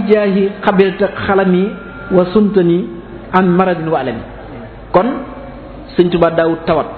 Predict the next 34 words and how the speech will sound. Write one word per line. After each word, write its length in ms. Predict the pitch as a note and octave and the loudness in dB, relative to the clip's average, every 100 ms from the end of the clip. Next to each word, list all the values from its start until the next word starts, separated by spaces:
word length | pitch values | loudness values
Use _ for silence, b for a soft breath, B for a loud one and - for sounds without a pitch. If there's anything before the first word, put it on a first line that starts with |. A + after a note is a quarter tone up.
| - - - - - - - - | -16 -16 -16 -16 -18 -18 -18 -6
du, 160 | D3+ | 0
du 100 | D#3 | 2
faju 260 | D#3 E3+ D#3+ | 2 2 2
docteur. 400 | D#3+ D#3 E3+ C#3 - - - - - - - - | 0 2 0 0 -4 -14 -16 -16 -16 -18 -18 -6
Yàlla 220 | D#3 E3 F3 | 0 2 2
daf 120 | E3 | 0
ne 120 | E3+ | 0
ko 100 | E3 | 0
woon 260 | E3 D#3+ E3+ - - G#3 | 0 -2 -6 -10 -6 2
Yonent 200 | F3+ F3 | 2 2
bi 80 | D#3+ | 2
sallallahu 240 | E3+ E3 | 2 2
alayhi 40 | D#3+ | 2
wa 20 | |
sallam 160 | E3 D#3 | 0 0
laa 120 | D3+ | 0
la 100 | D#3 | 0
boole. 240 | D#3 D#3+ D3 D#3 | 2 0 0 -2
Yonent 220 | F3 F3 | 0 0
bi 80 | E3+ | 0
ne 80 | E3+ | 0
ko 100 | D#3+ | 0
maay 280 | D#3+ F3 E3+ | 2 0 0
sab 160 | E3+ | 0
docteur. 320 | F3+ - D3 - - - - - - - - - - - | 0 0 -2 -2 -12 -14 -16 -16 -18 -18 -18 -18 -16 -6
Boole 320 | D#3 F3 F3 | 0 2 2
naa 160 | E3+ E3 | 0 0
la 60 | |
ak 60 | E3 - | -2 -2
alxuraan. 380 | F3 E3 D#3 B2+ - - - - - - | -2 0 0 0 -8 -14 -16 -16 -16 -4
Moo 160 | D3 F3 | 0 2
tax 240 | F3+ - | 0 -2
su 60 | - | -4
tawatee 360 | F#3+ G#3+ G#3 | 0 0 0